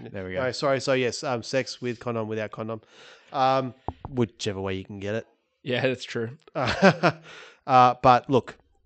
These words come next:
Speaker 1: I'm all about safe sex, but when you're with someone you know and trust, obviously the other person might take that precaution instead, so it obviously feels better without.
Speaker 3: Yeah.
Speaker 2: Very much so.
Speaker 1: I think for both parties, but that's just me speaking on
Speaker 3: It's
Speaker 1: behalf
Speaker 3: both
Speaker 1: of the
Speaker 3: parties,
Speaker 1: other.
Speaker 3: yeah,
Speaker 1: But
Speaker 3: I
Speaker 1: I
Speaker 3: think
Speaker 1: feel
Speaker 3: so.
Speaker 1: that that's probably the way.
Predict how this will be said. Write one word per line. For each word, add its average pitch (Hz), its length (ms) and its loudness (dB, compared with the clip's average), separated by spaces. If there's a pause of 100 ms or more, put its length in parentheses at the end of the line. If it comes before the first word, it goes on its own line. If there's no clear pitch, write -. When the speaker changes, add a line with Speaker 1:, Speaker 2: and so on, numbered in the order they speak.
(140)
Speaker 1:
I'm 120 120 -2
all 113 120 2
about 95 260 -6
safe 98 240 -8
sex, - 540 -10
but 104 340 -4
when 120 220 -2
you're 107 100 -2
with 98 180 -6
someone 98 360 -8
you 98 80 -10
know 98 240 -8
and 95 100 -12
trust, - 340 -8
obviously 107 460 -4
the 104 120 -4
other 107 140 -4
person 110 400 -8
might 110 200 -6
take 107 180 -8
that 107 140 -10
precaution 117 500 -6
instead, 117 460 -8
so 110 420 -4
it 127 100 -6
obviously 110 340 -6
feels 107 280 -6
better 107 300 -8
without. 104 420 -6 (1120)
Speaker 3:
Yeah. 107 220 -10 (200)
Speaker 2:
Very 98 300 -8
much 82 260 -14
so. - 180 -14 (680)
Speaker 1:
I 139 80 -10
think 127 160 0
for 117 80 -6
both 107 280 -4
parties, 117 380 -8
but - 120 -12
that's 110 180 -8
just - 120 -20
me 113 140 -14
speaking 120 420 -16
on 117 80 -14
Speaker 3:
It's - 140 -6
Speaker 1:
behalf 120 140 0
Speaker 3:
both 123 100 0
Speaker 1:
of 117 80 -6
the 113 80 -6
Speaker 3:
parties, 107 480 -8
Speaker 1:
other. 101 60 -20
Speaker 3:
yeah, 95 80 -16
Speaker 1:
But 127 80 -4
Speaker 3:
I - 20 -2
Speaker 1:
I 120 40 -4
Speaker 3:
think 110 120 -16
Speaker 1:
feel 120 140 -2
Speaker 3:
so. - 20 -8
Speaker 1:
that 101 80 -10
that's 110 160 -8
probably 101 240 -16
the 98 100 -12
way. 113 220 -6